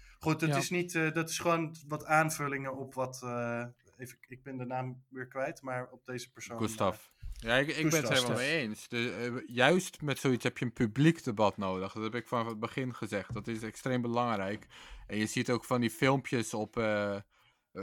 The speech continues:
Speaker 3: op social media of zo rondgaan, de-, waarin mensen worden geridiculiseerd die opeens dan viroloog zouden zijn, weet je wel. En dus wat hebben ze nou voor verstand van? Ja, dat is dus het, eh,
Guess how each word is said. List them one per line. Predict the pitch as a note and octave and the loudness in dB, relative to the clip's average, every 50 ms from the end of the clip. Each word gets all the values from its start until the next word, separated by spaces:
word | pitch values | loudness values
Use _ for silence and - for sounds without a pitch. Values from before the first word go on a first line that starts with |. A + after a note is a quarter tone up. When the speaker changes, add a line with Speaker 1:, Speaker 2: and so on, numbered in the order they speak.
| G2+ - | -10 -8
Speaker 3:
op | - G#2 - | -10 -10 -2
social | - B2+ A#2+ A#2 - B2+ A2+ | 2 4 4 4 4 4 4
media | A2+ A#2+ B2 A#2+ A#2+ A2+ | 4 6 6 6 8 6
of | A2+ - | 6 6
zo | - B2 A2+ A2+ | 6 4 4 6
rondgaan, | A2+ A#2 A#2+ A2+ - - - A2+ A2 A2+ A2+ | 6 4 2 2 2 4 4 6 6 4 2
de-, | A2 G#2+ F#2+ F#2 | -2 -4 -4 0
waarin | G#2 A2 G#2+ G#2 A2 A2 G#2 G#2+ | 2 2 2 2 2 0 0 0
mensen | A2 A2 A2 A2 - A#2 | 0 -2 -2 -2 -2 -2
worden | A2+ A#2 A2+ A2 G#2+ | 0 0 0 0 -2
geridiculiseerd | - A#2+ A2+ A2+ A2 A#2 A2 G2+ - - - - B2 A2+ G#2+ - - A#2 A2+ A2 A2 - | 0 0 0 2 2 0 -2 -2 -4 -10 -6 -4 -4 -4 -2 -2 0 2 2 2 0 0
die | - G#2+ G#2 G#2 | 0 0 0 0
opeens | F#2+ - G#2 G#2 A2+ G#2+ - | -2 -4 -4 -4 -4 -4 -4
dan | - G#2+ G#2+ G#2+ | -4 -6 -6 -6
viroloog | - - A2+ G#2 G2 F2+ F2 G2 G2+ G#2 F#2+ | -6 -4 -2 -2 -2 -2 -2 -2 -4 -4 -4
zouden | - - F#2 F2+ F#2+ G2 F2+ | -4 -6 -4 -4 -4 -6 -6
zijn, | - - F2+ F#2+ F#2+ | -8 -8 -8 -6 -6
weet | F2+ F2 F2 - | -6 -6 -6 -6
je | - F#2+ | -4 0
wel. | F#2+ F#2 F#2+ G2 | 2 4 4 4
En | F#2+ F2+ | 2 0
dus | F2 F2+ - - | -4 -10 -12 -14
wat | F#2 F2+ F2+ - | -16 -16 -14 -10
hebben | G2 G2 F#2 G2 | -10 -10 -10 -10
ze | G2 G2 | -10 -6
nou | F#2+ F#2 F#2 - | -4 -4 -6 -6
voor | - G2 | -8 -12
verstand | - - G2+ - - G#2 G#2 G#2 - | -12 -12 -8 -2 0 0 0 0 -2
van? | - G#2+ G#2+ | -4 -4 -2
Ja, | G#2+ G#2 G2+ G#2 | 0 0 0 0
dat | G2+ B2 B2 - | 0 -2 -4 -4
is | C#3+ B2+ | -8 -10
dus | - C#3+ B2+ - | -8 -10 -8 -6
het, | C3+ A#2+ - - _ _ _ _ _ _ _ _ _ _ _ _ _ _ _ _ _ _ | -8 -8 -8 -10 _ _ _ _ _ _ _ _ _ _ _ _ _ _ _ _ _ _
eh, | - - A2+ A#2 A2+ A2+ A2 G#2+ G#2+ | -6 -2 0 2 2 2 2 0 0